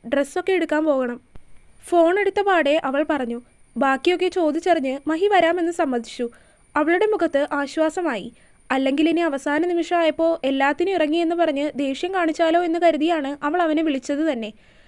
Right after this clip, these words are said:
പക്ഷേ അവൻ പോസിറ്റീവായിട്ടാണ് സംസാരിച്ചത്. ആദ്യം യദുവിനെ വിടാമെന്ന് പറഞ്ഞുവെങ്കിലും പിന്നീട് അവൻ തന്നെ വരാമെന്ന് പറഞ്ഞു. ഏകദേശം പന്ത്രണ്ട് മണിയൊക്കെ കഴിഞ്ഞിരുന്നപ്പോൾ മഹി എത്തി. കോളേജിൽ നിന്ന് ഹാഫ് ഡേ ലീവും എടുത്ത് ദേവു അവൻ്റെ കൂടെ പോയി.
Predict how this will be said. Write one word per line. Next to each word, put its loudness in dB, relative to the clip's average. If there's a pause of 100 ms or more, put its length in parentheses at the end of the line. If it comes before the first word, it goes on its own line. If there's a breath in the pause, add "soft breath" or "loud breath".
(160 soft breath)
പക്ഷേ 0
അവൻ -2
പോസിറ്റീവായിട്ടാണ് 2
സംസാരിച്ചത്. -4 (540 soft breath)
ആദ്യം 4
യദുവിനെ 2
വിടാമെന്ന് 2
പറഞ്ഞുവെങ്കിലും 0
പിന്നീട് 2
അവൻ 2
തന്നെ 0
വരാമെന്ന് 0
പറഞ്ഞു. -4 (460 soft breath)
ഏകദേശം 2
പന്ത്രണ്ട് 0
മണിയൊക്കെ 0
കഴിഞ്ഞിരുന്നപ്പോൾ 0
മഹി -2
എത്തി. -4 (640 soft breath)
കോളേജിൽ 2
നിന്ന് 0
ഹാഫ് -2
ഡേ 2
ലീവും 2
എടുത്ത് -2
ദേവു 0
അവൻ്റെ 0
കൂടെ 2
പോയി. -4